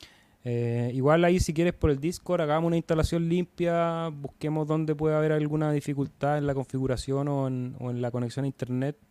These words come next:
porque yo la he usado en tres dispositivos distintos, Windows, I O S y Linux, y en los tres me funciona, claro, lento, eso no lo voy a desmentir,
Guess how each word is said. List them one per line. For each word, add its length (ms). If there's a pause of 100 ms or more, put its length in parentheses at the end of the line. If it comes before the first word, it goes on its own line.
porque 840 (500)
yo 160
la 60
he 40
usado 280
en 160
tres 200
dispositivos 640
distintos, 560
Windows, 720
I 180
O 120
S 260
y 220
Linux, 460
y 60
en 80
los 100
tres 180
me 100
funciona, 760 (580)
claro, 300
lento, 500
eso 220
no 80
lo 80
voy 140
a 100
desmentir, 500